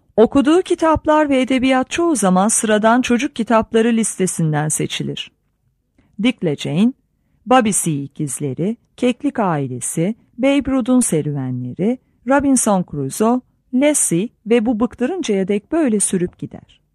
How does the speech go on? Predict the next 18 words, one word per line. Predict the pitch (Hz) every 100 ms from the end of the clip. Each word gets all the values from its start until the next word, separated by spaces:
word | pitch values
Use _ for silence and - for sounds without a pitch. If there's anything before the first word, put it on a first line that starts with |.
| _ _ _ _ _ _ _ _ _ _ _ _ _ -
Bu | 285
denetlenmiş | 415 370 359 339 339 339 403 403
karabasandan | 254 202 185 175 - 156 147 151 190 254 _ _
gittikçe | 180 196 - 370 - 381
daha | 349 311 269
az | 202
olsa | 185 170 - 156
da | 147 214
kurtulma | - 190 170 180 190
şansı | 294 339 294 262 269
olan | 254 254 254
çocuklar | 254 226 247 240 240 240
ancak | 233 294 302 165 - _ _ _ _
orta | 170 185 269 320
çağ | - 294
açık | 269 240 277 -
toplum | 226 220 240 233
görünüşü, | 165 151 151 147 - 208